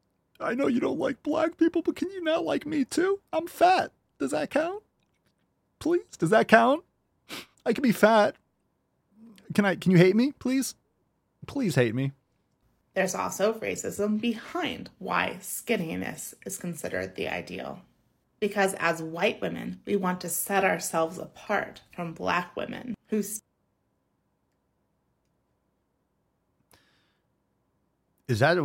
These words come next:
Speaker 1: what? <laughs> Are you saying that you're a racist? Are you saying that you are a racist? Because as white women, we want to set ourselves apart from black women? That sounds racist.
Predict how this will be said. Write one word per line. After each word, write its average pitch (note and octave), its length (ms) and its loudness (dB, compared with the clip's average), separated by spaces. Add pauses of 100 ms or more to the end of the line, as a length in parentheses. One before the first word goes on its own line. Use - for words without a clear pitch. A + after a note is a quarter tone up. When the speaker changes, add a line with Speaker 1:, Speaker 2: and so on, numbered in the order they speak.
(140)
Speaker 1:
what? G3+ 300 2 (340)
<laughs> - 680 -12
Are A#2+ 40 2
you E3+ 120 4
saying G3+ 280 2
that F#3+ 60 4
you're F3 160 6
a A#2 180 6
racist? - 380 4 (500)
Are F3+ 80 4
you C4 120 8
saying B3+ 280 6
that D3+ 80 6
you A2+ 300 6
are F3 160 10
a F#3 140 8
racist? F#3+ 380 4 (120)
Because B2+ 320 6
as A#2 140 8
white G#2 340 4
women, F#3 320 8
we C3+ 100 8
want A#2 260 4
to A2 80 2
set A#2 260 4
ourselves B2 420 4
apart A2+ 400 0
from A2 120 0
black F#2 320 0
women? F#3+ 280 4 (2000)
That B2+ 500 2
sounds E2+ 380 2
racist. - 600 -12